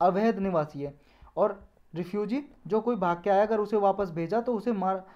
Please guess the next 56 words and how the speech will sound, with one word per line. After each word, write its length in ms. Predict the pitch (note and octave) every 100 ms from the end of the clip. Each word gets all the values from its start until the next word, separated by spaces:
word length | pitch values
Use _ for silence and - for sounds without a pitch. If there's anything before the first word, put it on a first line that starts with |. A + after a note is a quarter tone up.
| _
उसकी 260 | - - A#3
मतलब 560 | G3+ F#3+ - F3 F3+ A#3
मौत 280 | F#3+ F#3 F#3
हो 60 |
सकती 280 | F3 E3+ -
है, 80 | A3
मृत्यु 300 | G#3+ F#3+ G#3
के 140 | G3+ G#3+
लिए 260 | F#3+ F#3+ A#3+
खतरा 300 | - - E3+
है, 60 |
उसका 260 | D3 D3 D3
जीवन 300 | D3 F3 F#3+
के 80 | F3
लिए 120 | G3
खतरा 260 | A3 E3 D3+
है। 140 | C3 - _ _ - _ _
तो 40 |
ये 180 | F3 F3+
चीज़ 200 | G3 G#3
आपको 240 | G3+ G3 F#3
याद 160 | E3+
रखनी 200 | E3 F3+
है, 60 | A3+
रिफ्यूजी 360 | F#3+ F#3 G3 A#3
और 120 | A#3
इलीगल 460 | F#3 F#3 F#3 F3+ G#3+
माइग्रेंट 380 | F3+ E3+ F3 F3
में 100 | A3
क्या 140 | F#3+
फ़र्क 260 | D#3 C#3 B2+
है। 80 | C3 _ _ - _ _ _ - - _
इंडिया 300 | G3 G3 A3
में 120 | A3+ G#3
देखो 220 | G3+ A3+
जी, 100 | A#3
ऐसा 260 | A3 G3 G#3+
कोई 200 | A3+ G#3+
लेजिस्लेशन 640 | F#3 F#3 G3 G#3 G#3 G#3
तो 100 | G3+
नहीं 180 | F#3 D#3
है, 60 | D#3
लेजिस्लेशन 540 | D#3 E3+ G3 G3 G3+
का 100 | G3
मतलब 240 | F#3 F3 A3
है 60 |
लॉ, 180 | G3+ D#3+ C#3+ - - - -
ऐसा 180 | G3
कोई 180 | G#3+ A#3
लॉ 180 | G3 G3
तो 140 | G3
नहीं 140 | G#3 G3+
है 80 | B3
रिफ्यूजीज़ 500 | A3 G3+ G3 F3+ -
के 100 | D3
लिए। 200 | C#3